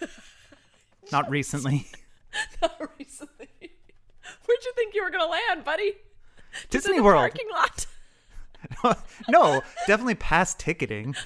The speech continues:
Speaker 1: <laughs> Okay. Just down Main Street.
Speaker 2: Yeah.
Speaker 1: Okay. Oh, goodness. I guess it wasn't that. You know what is a funny story, though?
Speaker 2: Okay.
Speaker 1: A Scottish whiskey maker made these capsules from seaweed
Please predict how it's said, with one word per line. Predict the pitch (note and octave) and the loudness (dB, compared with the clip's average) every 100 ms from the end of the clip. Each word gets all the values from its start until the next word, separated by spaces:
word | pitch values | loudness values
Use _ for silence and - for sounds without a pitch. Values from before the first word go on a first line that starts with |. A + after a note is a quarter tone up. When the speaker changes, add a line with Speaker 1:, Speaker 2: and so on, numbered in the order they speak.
| - | -8
Speaker 1:
<laughs> | C#4 - D4+ - C#4+ - | -8 0 -2 -2 -10 -10
Okay. | C#4 - - - - - - - - _ _ _ _ _ _ | -16 -16 -18 -18 -18 -20 -20 -20 -20 _ _ _ _ _ _
Just | - G#4+ | -10 -8
down | - E4+ | -6 -8
Main | D#4 B3+ | -8 -10
Street. | - E4 G#4 - _ | -10 -12 -12 -14 _
Speaker 2:
Yeah. | E3 - G3+ - - - | -8 -2 -2 -2 -14 -16
Speaker 1:
Okay. | - B2 - - - - - - - - - - - - B4 | -8 -4 -4 -6 -14 -12 -12 -14 -18 -12 -10 -8 -10 -14 -10
Oh, | F#4 E4 D4+ C4 A#3+ | -4 -2 -2 -2 -4
goodness. | G#3+ G3 F3 - - - | -4 -6 -8 -10 -20 -8
I | D#4 | -4
guess | E4+ F4+ | -2 -2
it | B3 | -2
wasn't | A3 F#3 F3 C3 | -2 -2 -4 -2
that. | E3 E3 - | -2 -2 -4
You | A3+ | -2
know | C#4+ | 0
what | C4 A#3+ | 0 0
is | D#4 | -2
a | D#4+ | -2
funny | G#3+ D3+ F3+ | -4 -4 -4
story, | - D#3+ C#3+ | -6 -6 -4
though? | D3 A#3+ _ _ - | -4 -4 _ _ -12
Speaker 2:
Okay. | C3+ C3 C#3 F#3+ - - A3 | -10 -6 -6 -6 -12 -16 -8
Speaker 1:
A | G#3+ | -6
Scottish | - B3+ B3+ C#4 - | -4 0 0 0 -4
whiskey | B3+ D#4 - | -6 -6 -8
maker | F#3+ E3+ E3 E3 E3+ - - _ _ - | -4 -4 -2 -4 -4 -8 -20 _ _ -6
made | A3 G#3+ | -4 -4
these | A3+ A3 G3+ - - | -8 -10 -10 -14 -4
capsules | B3+ D4 F#4 - D#3+ E3+ - | 0 0 -2 -4 -4 -4 -8
from | A3 G3+ | -8 -8
seaweed | - C#4 F3+ C#3+ E3+ | -4 -4 -4 -8 -12